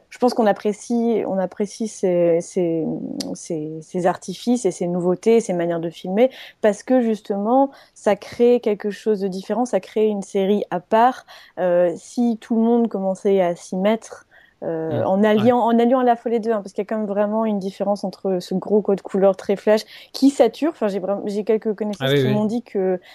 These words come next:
Speaker 1: qu'ils ont vraiment pas réussi. Ils avaient l'impression de regarder un truc en filtre, euh, sépia Instagram. Enfin, ça,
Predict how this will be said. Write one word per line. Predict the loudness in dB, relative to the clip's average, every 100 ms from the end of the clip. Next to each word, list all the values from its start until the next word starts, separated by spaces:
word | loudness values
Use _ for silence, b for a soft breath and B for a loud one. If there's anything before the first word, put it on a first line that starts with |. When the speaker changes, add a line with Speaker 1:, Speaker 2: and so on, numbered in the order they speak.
| B -12
Speaker 1:
qu'ils | -6 -4 -4
ont | -2
vraiment | 0 0 2
pas | 2
réussi. | 2 -2 -2 -2
Ils | 0
avaient | -2
l'impression | -4 -8 -8
de | -4
regarder | -2 0 -2
un | -4
truc | -8 -8
en | -8
filtre, | -8 -8 -8 -4 -2
euh, | -2
sépia | 0 -2 0 -2
Instagram. | -2 -4 -2 0 2 2
Enfin, | 2 0
ça, | -4